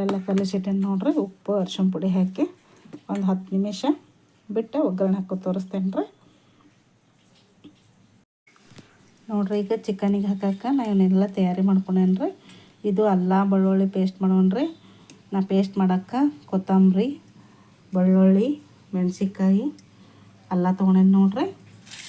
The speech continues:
ಇದನ್ನಷ್ಟು ಮಿಕ್ಸಿ ಮಾಡ್ಕೊತೇನೆ ರೀ ನಾನು. ಮಿಕ್ಸಿ ಮಾಡ್ಕೊಂಡು ಆಮೇಲೆ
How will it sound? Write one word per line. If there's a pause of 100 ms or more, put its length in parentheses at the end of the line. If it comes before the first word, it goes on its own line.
(560)
ಇದನ್ನಷ್ಟು (160)
ಮಿಕ್ಸಿ
ಮಾಡ್ಕೊತೇನೆ
ರೀ
ನಾನು. (680)
ಮಿಕ್ಸಿ
ಮಾಡ್ಕೊಂಡು (260)
ಆಮೇಲೆ